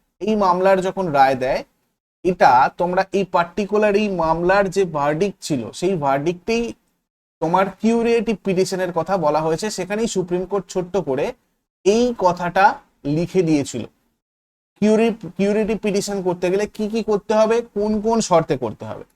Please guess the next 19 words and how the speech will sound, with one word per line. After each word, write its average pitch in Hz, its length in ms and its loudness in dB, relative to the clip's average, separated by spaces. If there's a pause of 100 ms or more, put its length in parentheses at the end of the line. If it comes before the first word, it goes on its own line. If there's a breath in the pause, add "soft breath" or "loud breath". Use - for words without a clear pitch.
(1120)
আমরা 202 220 8
আর 208 120 12
একবার 220 220 4
আগের 208 220 8
এক্সাম্পলটা 202 520 0
থেকে 196 180 2
বুঝে 151 260 2
নিই। 131 120 -4
ধরো, 185 180 2
তার 202 140 2
মানে 208 180 0
রিভিউ 185 320 2
পিটিশন 208 380 -2
এখানে 196 360 -4 (540)
করেছে 190 320 0 (100)
এই 175 140 0
স্টুডেন্ট, 180 480 -2
কি 190 160 -4
করেছে? 175 320 -2